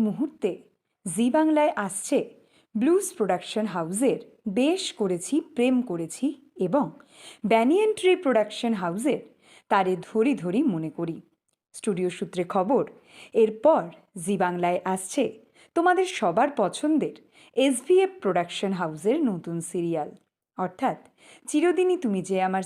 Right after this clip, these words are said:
সিরিয়ালের পর জি বাংলায় আবার আসছে এসভিএফ প্রোডাকশন হাউসের নতুন সিরিয়াল। এই সিরিয়ালের কাস্টিং শুরু হয়ে গেছে। এসভিএফ প্রোডাকশন হাউসের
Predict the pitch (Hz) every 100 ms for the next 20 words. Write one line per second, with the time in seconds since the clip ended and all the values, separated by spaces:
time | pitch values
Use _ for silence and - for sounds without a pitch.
0 | - 180 175 175 180 175 - 294 175 -
1 | _ _ _ - 170 202 196 190 190 202
2 | 208 196 185 285 349 349 - - - _
3 | _ _ 262 269 233 285 370 381 - 190
4 | 175 175 - 240 269 165 156 175 269 311
5 | 175 156 165 160 - 170 170 165 156 -
6 | _ _ - - - 269 330 - 247 240
7 | 233 240 190 165 - 214 349 - 208 175
8 | 160 165 160 156 - 156 _ _ _ -
9 | - - 277 269 381 381 392 - 202 190
10 | 185 - 247 226 180 165 190